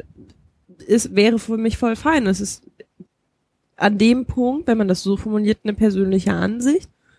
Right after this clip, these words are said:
über die man sich streiten kann, wo man sich austauschen kann, was Argumente dafür und dagegen sind. Ähm, aber es war halt durchgängig so, dass es immer mit so einem Unterton, ihr wisst es ja leider nicht besser.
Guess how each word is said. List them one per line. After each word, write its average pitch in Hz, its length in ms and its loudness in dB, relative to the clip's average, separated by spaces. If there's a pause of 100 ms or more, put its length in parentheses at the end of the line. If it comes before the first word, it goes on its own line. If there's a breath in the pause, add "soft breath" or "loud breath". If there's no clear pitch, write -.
über 208 220 2
die 196 120 0
man 196 180 0
sich - 260 -6 (320)
streiten - 540 -2
kann, 311 320 -4 (500)
wo 208 100 0
man 196 140 4
sich 170 160 -2
austauschen 254 500 0
kann, 262 240 -2
was - 320 -4
Argumente 175 440 0
dafür 175 320 0
und 170 100 -2
dagegen 214 500 0
sind. 302 200 -6 (960)
Ähm, 104 600 0 (640)
aber 202 380 2
es 190 200 -6
war 190 280 2
halt 233 220 0 (480)
durchgängig 233 880 0
so, 240 180 2
dass 202 180 2
es 202 140 0
immer 240 400 0
mit 233 220 -2
so 214 180 -4
einem 202 260 -8 (380 soft breath)
Unterton, 233 640 0 (300 soft breath)
ihr 175 220 2
wisst 165 280 -2
es - 140 -4
ja 175 80 2
leider 170 300 0
nicht 185 300 -10
besser. 180 540 -4